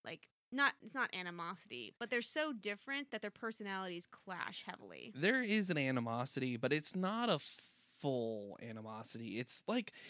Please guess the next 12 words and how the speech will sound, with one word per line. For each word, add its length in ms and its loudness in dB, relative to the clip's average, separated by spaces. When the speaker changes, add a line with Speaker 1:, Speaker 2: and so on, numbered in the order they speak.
Speaker 2:
it's 160 0
like 180 2
Sybil 540 6
rivalry, 960 0
Speaker 1:
Sibling 240 2
Speaker 2:
sibling 400 8
Speaker 1:
rivalry. 160 8
Speaker 2:
rivalry. 440 0
It's, 60 -4
Speaker 1:
Yeah, 180 2
Speaker 2:
yeah. 60 -2
Speaker 1:
that 120 -8